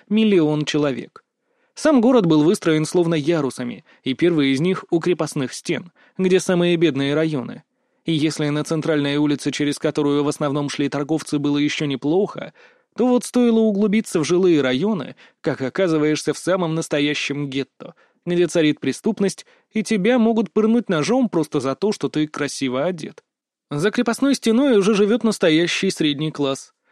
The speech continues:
Торговцы, мелкие дворяне, солдаты городской стражи. Там же находятся основные мастерские, где живут ремесленники. Внутри этого яруса тоже есть некоторое расслоение,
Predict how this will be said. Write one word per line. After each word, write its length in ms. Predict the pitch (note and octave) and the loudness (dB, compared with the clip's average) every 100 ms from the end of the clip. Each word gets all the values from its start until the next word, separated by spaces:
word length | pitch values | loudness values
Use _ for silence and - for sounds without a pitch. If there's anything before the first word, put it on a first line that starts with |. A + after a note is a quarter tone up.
| _ _ | _ _
Торговцы, 600 | E3+ D3 F#3 A3+ - D#3 | 0 2 2 2 0 -2
мелкие 400 | C#3+ C#3+ D3+ C#3 | 0 -2 0 0
дворяне, 460 | C3 C3+ E3+ F3+ | 0 0 0 -2
солдаты 460 | C#3 C3+ C3+ E3 E3 | -2 -2 0 0 0
городской 420 | C3+ C#3 - D3+ | -2 -4 -2 -2
стражи. 520 | C#3 - C#3+ - - - _ _ _ _ | -2 -4 -4 -6 -14 -20 _ _ _ _
Там 200 | - B3+ | 0 2
же 100 | D#3+ | 2
находятся 520 | C3+ C3+ G3+ G3+ F#3+ | 0 2 2 2 4
основные 420 | E3+ F3 D#3 F3 F3 | 2 2 0 2 0
мастерские, 800 | E3+ F#3 F3+ - G3+ D3+ - - _ | -2 -2 -4 -4 -6 -4 -8 -16 _
где 200 | F3+ E3 | -4 -2
живут 320 | C#3+ D3 C#3 | 0 0 0
ремесленники. 800 | D3 D#3+ C#3+ - B2 A2+ - - - _ _ _ _ | -2 -2 -4 -8 -12 -12 -16 -20 -20 _ _ _ _
Внутри 420 | C#3 F3+ A#3+ C#4 | -2 0 2 4
этого 220 | B3 G#3+ G3 | 4 4 4
яруса 460 | F#3+ B3 G3+ F#3+ | 4 4 4 2
тоже 320 | F3 A#3+ G#3 | 2 2 2
есть 300 | F#3+ G3+ G#3 - | 2 0 -2 -2
некоторое 480 | G3+ G3+ G3 F#3+ F#3+ | -2 0 0 2 0
расслоение, 800 | F#3 - G#3 A3+ B3+ D3+ - | -2 0 0 2 0 -2 -8